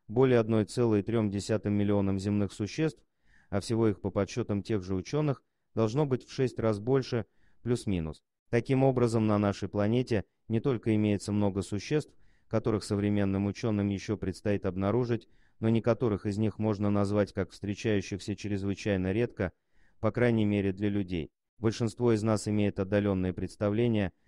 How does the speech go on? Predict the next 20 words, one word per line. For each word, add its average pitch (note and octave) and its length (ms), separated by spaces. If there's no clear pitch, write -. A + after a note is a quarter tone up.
о G2 100
кошачьем G#2+ 480
мире. G2+ 260
Там G2 220
есть F#2+ 320
лев, B2+ 180
тигр, G2+ 340
леопард G#2+ 480
и G2 40
гепард, G#2 420
а G2 100
также G#2 320
их G2 120
более G#2 280
скрытные G2 480
аналоги, G2+ 540
рыси, A2+ 400
ягуары G#2+ 500
и - 20
барсы. F2+ 420